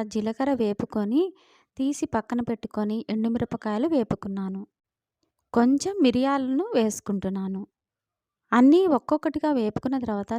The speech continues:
చల్లార్చుకొని, ఇలా మిక్సీలో గ్రైండ్ చేసుకుంటున్నాను. తగినంత రాళ్ళు ఉప్పు వేసుకొని గ్రైండ్ చేసుకుంటున్నాను.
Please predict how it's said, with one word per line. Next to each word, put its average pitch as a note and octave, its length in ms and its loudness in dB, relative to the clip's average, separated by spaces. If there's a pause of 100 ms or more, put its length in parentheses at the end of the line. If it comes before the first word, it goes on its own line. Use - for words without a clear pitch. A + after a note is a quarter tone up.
చల్లార్చుకొని, A3+ 840 -4 (140)
ఇలా A3 220 -2
మిక్సీలో A#3 600 -2 (560)
గ్రైండ్ A#3+ 360 0
చేసుకుంటున్నాను. G3 760 -6 (220)
తగినంత B3 460 -2
రాళ్ళు A#3 360 -2
ఉప్పు D4 260 2
వేసుకొని A3 560 -2 (540)
గ్రైండ్ A#3+ 340 0
చేసుకుంటున్నాను. G3 800 -8